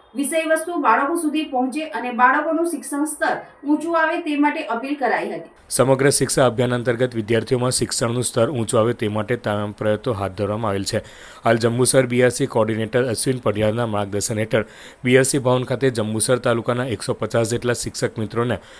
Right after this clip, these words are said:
Speaker 2: બે દિવસીય પ્રજ્ઞા તાલીમ બે તબક્કામાં યોજાઈ હતી, જેમાં નૂતન શૈક્ષણિક પ્રવાહથી વાકેફ કરવા તેમજ માર્ગદર્શન માટે તાલીમ યોજાઈ હતી, જેના થકી શાળાના બાળકોને વિવિધ પ્રવૃત્તિઓ દ્વારા શિક્ષણ આપવાનો મુખ્ય હેતુ છે. પ્રવૃત્તિઓ દ્વારા મેળવેલ શિક્ષણ લાંબો સમય સુધી યાદ રહે તે માટે અંક જ્ઞાન,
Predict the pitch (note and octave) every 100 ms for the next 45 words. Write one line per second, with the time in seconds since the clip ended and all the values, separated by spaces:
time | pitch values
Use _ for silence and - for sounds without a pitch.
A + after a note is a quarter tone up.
0 | - A#2+ A#2+ B2+ C3 C3 C#3 C3 A#2 G#2+
1 | B2 - A2 A2 A2+ G#2 A2 - A2+ A2
2 | A2+ A#2 G#2 F#2+ G2 G2 F#2+ F#2+ - -
3 | - A2+ A#2 A#2 A2+ C3+ B2 B2+ A#2+ B2+
4 | B2 A#2+ A2 G#2+ G#2+ B2 A2 G2 A#2 G#2
5 | A#2 G#2+ G#2+ A#2 A#2+ F#2 - - - A#2
6 | A#2+ B2+ C#3 B2+ B2 B2 - G#2+ A2 B2
7 | G2+ G#2+ G#2 G#2+ B2 G#2+ G2+ G2 G#2+ -
8 | B2 A#2 G#2 G#2+ A2 G2 G2+ G2 A#2+ G2+
9 | - - - - A#2+ C3 C3 B2 B2 C3
10 | B2 B2 B2+ - - B2 A#2+ - A#2 B2
11 | G#2+ - A#2+ G#2+ G#2 F#2+ G#2+ - - -
12 | - - A#2+ B2+ C#3 B2 B2+ C3 B2 A2+
13 | A#2+ A#2 A#2 - C3+ B2 G#2 G#2+ A#2+ A2
14 | G#2+ A#2 A#2+ G#2+ G2+ G#2+ A2 A2+ G#2+ G#2
15 | G2+ B2 C3 G#2+ A2+ G#2 A#2+